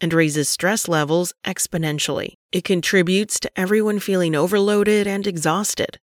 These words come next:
The communication protocol teaches you and your teams how to address even the most difficult situations, so you can work together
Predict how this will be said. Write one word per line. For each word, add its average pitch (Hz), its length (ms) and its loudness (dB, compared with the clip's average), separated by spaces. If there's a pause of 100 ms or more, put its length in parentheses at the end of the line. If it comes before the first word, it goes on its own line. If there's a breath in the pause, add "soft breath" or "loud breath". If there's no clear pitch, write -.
The 196 80 -4
communication 233 760 0
protocol 175 640 2
teaches 220 560 -4
you 214 340 0
and 214 160 -4
your 226 120 -6
teams 160 440 -2
how 160 180 -6
to 160 180 -4
address 151 560 0
even 220 260 -4
the 233 80 -2
most 185 300 0
difficult 160 400 -8
situations, 147 960 -4
so - 100 -8
you 156 220 -2
can 196 160 -2
work 180 240 -2
together 180 480 2